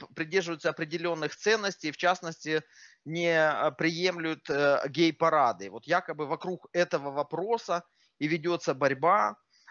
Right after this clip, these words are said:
э, якобы, э, это не, не просто, э, имперская борьба, а вот такая борьба, э, даже духовная, по, э, по пояснениям патриарха Кирилла. То есть это была попытка подменить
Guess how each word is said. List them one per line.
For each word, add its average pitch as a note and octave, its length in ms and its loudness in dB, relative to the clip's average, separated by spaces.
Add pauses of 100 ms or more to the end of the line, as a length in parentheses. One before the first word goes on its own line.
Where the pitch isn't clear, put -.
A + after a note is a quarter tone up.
(160)
э, D3 260 0
якобы, D3+ 600 0
э, C#3 1080 2 (200)
это E3 340 4 (160)
не, D3 200 -6 (340)
не D3+ 120 -6
просто, E3+ 480 0 (380)
э, B2+ 60 -2 (460)
имперская F3 640 2
борьба, D3 480 2
а B2+ 60 0
вот C3+ 140 -6
такая D3+ 540 2
борьба, C#3 540 2 (260)
э, B2+ 360 -2
даже C#3 300 0
духовная, B2 680 -2 (100)
по, D3 320 2
э, C3+ 400 2
по C3+ 140 0
пояснениям C#3+ 760 0
патриарха C#3 600 2
Кирилла. A#2 480 -8
То - 120 -12
есть - 120 -10 (580)
это - 220 2
была F#3+ 220 4
попытка F3+ 500 -4
подменить F3+ 720 -4